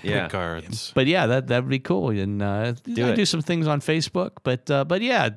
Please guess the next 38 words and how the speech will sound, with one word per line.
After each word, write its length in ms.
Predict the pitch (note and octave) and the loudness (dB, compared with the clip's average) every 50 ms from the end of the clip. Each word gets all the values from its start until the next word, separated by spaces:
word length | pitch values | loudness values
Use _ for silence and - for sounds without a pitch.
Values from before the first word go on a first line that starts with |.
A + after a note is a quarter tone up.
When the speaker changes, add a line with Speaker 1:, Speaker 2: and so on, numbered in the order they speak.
| - _ | -8 _
Speaker 3:
check 180 | - - D3 C#3 | -2 -2 0 0
out 140 | D3 D3 - | 0 0 2
the 80 | C#3+ | 2
website. 480 | C#3 D#3 E3+ E3 - F#3 F3+ F#3+ F#3+ - _ _ _ _ _ _ _ _ _ - | 2 2 2 0 0 0 0 0 0 -4 _ _ _ _ _ _ _ _ _ -2
Speaker 1:
Okay, 280 | B2 B2+ C#3+ - - _ _ - | -2 -2 -2 -4 -8 _ _ -4
excellent. 380 | B2 B2 - A#2+ A2+ G2 - - - _ - | -2 -2 -2 -2 -2 -2 -4 -8 -16 _ -6
Jared. 380 | - B2+ C3+ C3 A#2+ F#2+ E2 - - - - - - _ _ | -2 0 2 2 2 0 -2 -8 -16 -20 -20 -20 -20 _ _
Speaker 2:
If 840 | B2+ C#3 C#3 C3+ A#2 G#2+ G2+ G2+ G2 G2 G#2 A#2+ D#3 F#3 E3+ - | 0 2 2 2 2 2 2 2 2 2 2 0 0 -2 -2 -4
you 40 | A#2+ A#2+ | -2 -2
need 180 | A#2+ B2 A2 | -2 -2 -4
some 100 | - A2 | -6 -8
custom 640 | G2 - - E3 - - - - D#3 D#3 D#3 D3+ D3 | -4 -4 -2 -2 -2 -4 -6 -4 -4 -2 -2 -4 -4
pickups 400 | - E3+ F3 F3 E3+ D3+ B2+ C3 | -4 -6 -6 -6 -8 -10 -10 -8
built, 580 | B2 C3+ D3 F3 G3 - - _ - - - - - _ _ - | -6 -4 -4 -4 -4 -6 -12 _ -18 -18 -18 -20 -20 _ _ -10
um, 680 | F#2+ G2+ G2 G2 G2 F#2+ F2+ F#2 F2+ F2+ E2+ F2+ - _ | -6 -6 -4 -4 -4 -6 -6 -8 -8 -10 -12 -16 -16 _
new 400 | - A2 G2 G2 G2+ G#2 A2+ C3 D3 | -8 -6 -4 -2 -2 0 0 0 -2
looking 500 | D#3 D3+ C3+ C3+ C3+ - F3 F#3 F#3+ E3+ | -2 -2 -2 -4 -4 -4 -6 -4 -4 -2
or 240 | C3+ C3+ D3 D3 - | -2 -2 -4 -4 -4
old, 560 | - C#3+ D3+ F#3+ B3 A#3+ G3 F#3+ A3+ G#3 - - _ _ _ _ _ _ _ _ _ _ _ - | -4 -4 -2 -2 -2 -2 -4 -4 -6 -10 -14 -20 _ _ _ _ _ _ _ _ _ _ _ -8
go 140 | G2 G2+ G2+ | -6 -4 -4
to, 240 | G2+ G2+ G2+ G#2 G2 | -4 -4 -2 -2 -2
uh, 140 | F#2+ F#2 F2+ | -2 -2 -4
Brandon 440 | G2 G2+ G2+ A2 A#2 A#2+ A#2+ A#2 A#2+ | -2 -2 -2 -2 -2 -2 -2 -2 -2
Wom 220 | A#2 A#2+ B2+ C3+ | -2 -2 -4 -4
Pickups 320 | - F#3 F3+ G3 E3+ - | -6 -6 -6 -6 -8 -6
dot 60 | - G2 | -4 -2
com. 80 | G2 G#2 | -2 -2
Speaker 1:
Or 20 | |
if 100 | A2 G#2+ | -2 -2
you 80 | A2 F2 | -2 0
just 180 | F#2 A#2+ - A#2 | 0 0 0 0
wanna 180 | A2+ A#2 A2 G2+ | 0 0 0 0
buy 220 | E2+ G#2+ A2 A2+ | 0 0 2 2
ones 240 | A2 A#2 A#2 A2 G2 | 2 2 0 0 0
that 100 | A2 G#2 | 0 2
are 140 | A2 G#2+ G#2+ | 2 2 2
already 400 | A2+ A#2+ A#2 B2+ D3 F#3+ B3 E3+ | 2 2 2 2 2 2 0 0
built. 300 | G2 F2+ D#2 D2+ - | 0 -2 -2 -4 -6